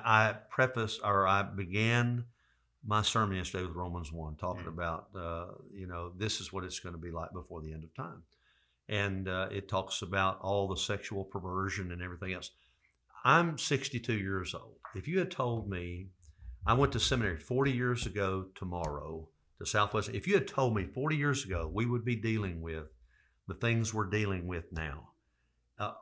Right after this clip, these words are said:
Speaker 1: all the cohabitation,
Speaker 2: Mm-hmm.
Speaker 1: which is basically fornication, all of the divorce, all of the homosexuality, all of the lesbianism, all of transgenderism. If you would, t-, would have told me that,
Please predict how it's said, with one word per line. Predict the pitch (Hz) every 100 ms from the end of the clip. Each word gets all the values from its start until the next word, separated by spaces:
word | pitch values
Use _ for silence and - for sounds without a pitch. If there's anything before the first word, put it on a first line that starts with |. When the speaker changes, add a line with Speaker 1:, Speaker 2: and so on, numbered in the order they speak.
| -
Speaker 1:
all | 110 135 147
the | 135
cohabitation, | 135 123 117 104 104 98 95 - - - _ _ _ _ 95
Speaker 2:
Mm-hmm. | 87 80 - -
Speaker 1:
which | 107 104
is | 107 101 98 -
basically | 110 95 98 92 98 - 101
fornication, | 98 95 95 90 87 78 - _ _ _ _ _
all | - 117 127 143 143 147
of | 127 120 107
the | 110 107 107 110
divorce, | 107 95 92 78 - - -
all | 110 135 147 143 143 -
of | 120 110
the | 107
homosexuality, | 104 110 101 - 104 - 95 92 80 76 73
all | - 113 127 131 127
of | 120
the | 113
lesbianism, | 104 107 - 92 85 80 78 78
all | 110 123 139 -
of | 104 - -
transgenderism. | - 165 139 90 107 160 92 78 71 80
If | 101 135
you | 170
would, | 139 -
t-, | - 127
would | 110
have | 98
told | - 139 131
me | 104
that, | 95 95 -